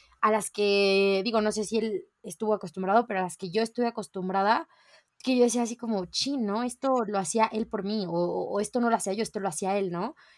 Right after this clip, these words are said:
Entonces, creo que son esas cosas que en tu cotidianidad chance no las ves tanto,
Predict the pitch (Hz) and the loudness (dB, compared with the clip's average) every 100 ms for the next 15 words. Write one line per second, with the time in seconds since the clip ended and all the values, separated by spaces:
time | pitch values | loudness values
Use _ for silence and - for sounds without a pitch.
0 | _ - 226 247 240 240 247 - 262 269 | _ -4 0 2 4 4 4 2 2 2
1 | 302 294 277 233 - 233 233 220 311 - | 0 0 0 -2 -2 -2 2 4 2 -2
2 | _ _ _ - 214 202 - 214 214 226 | _ _ _ 4 6 6 4 2 2 0
3 | 226 202 214 208 208 226 247 269 247 277 | 0 2 2 2 4 4 4 0 0 2
4 | 269 240 247 - 254 254 220 226 415 | 2 2 0 2 2 2 2 0 0